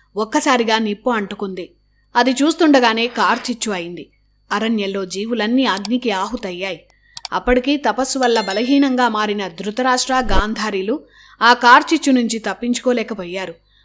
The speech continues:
ఒక్క సంజయుణ్ణి మాత్రం ధృతరాష్ట్రుడు అక్కడి నుంచి పంపించేశాడు. సంజయుడు హిమాలయాల వైపు వెళ్ళిపోయాడు. ఆ తర్వాత ధృతరాష్ట్రుడు, గాంధారి, కుంతి పక్కపక్కనే కూర్చున్నారు.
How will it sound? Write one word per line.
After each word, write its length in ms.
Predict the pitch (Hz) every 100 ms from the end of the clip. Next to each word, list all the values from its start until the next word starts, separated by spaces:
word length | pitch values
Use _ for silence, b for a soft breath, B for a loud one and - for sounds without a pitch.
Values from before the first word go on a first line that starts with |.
| _
ఒక్క 260 | 214 214 262
సంజయుణ్ణి 640 | 262 214 240 294 277 254
మాత్రం 480 | 208 196 208 247 262
ధృతరాష్ట్రుడు 640 | 208 202 233 240 240 240 240
అక్కడి 260 | 226 196
నుంచి 200 | 196 202
పంపించేశాడు. 840 | 233 196 190 240 220 185 208 185 175 b b b b -
సంజయుడు 520 | 254 254 311 302 254
హిమాలయాల 720 | 285 277 233 254 302 285 240
వైపు 280 | 196 190 208
వెళ్ళిపోయాడు. 680 | 190 190 196 190 180 185 - _ _ _ -
ఆ 140 | 202
తర్వాత 380 | 214 214 247 254
ధృతరాష్ట్రుడు, 800 | 220 185 202 240 247 247 247 262 214
గాంధారి, 540 | 196 214 214 214 233
కుంతి 580 | 226 214 208 208 180 165 b _ -
పక్కపక్కనే 600 | 233 285 277 262 233 220
కూర్చున్నారు. 600 | 214 196 - 202 190 185